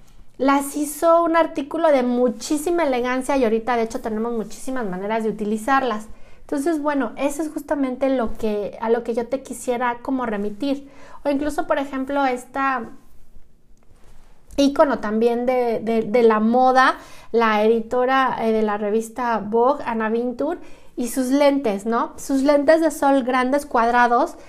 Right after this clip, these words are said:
No utiliza el mismo lente todas las veces, obviamente, tiene cientos, pero es el mismo estilo de gafas,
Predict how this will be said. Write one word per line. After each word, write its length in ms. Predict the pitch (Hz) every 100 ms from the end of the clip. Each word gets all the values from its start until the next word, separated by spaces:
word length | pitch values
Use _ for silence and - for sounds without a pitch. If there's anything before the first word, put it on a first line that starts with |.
| - - 269
No 180 | 311 539 622
utiliza 420 | 285 277 359 349
el 80 | 294
mismo 320 | 285 277 247
lente 460 | 247 285 294 190 175
todas 320 | - 254 233
las 180 | 185 208
veces, 340 | 269 226 214
obviamente, 440 | 233 196 254 262
tiene 400 | 208 247 277 - -
cientos, 720 | - - 285 277 269 - - - - - - -
pero 400 | 330 320 302 294
es 200 | 302 302
el 180 | 359 339
mismo 440 | 320 320 302 320 -
estilo 600 | 240 - 277 269 269 247
de 180 | 233
gafas, 560 | 233 254 277 247 214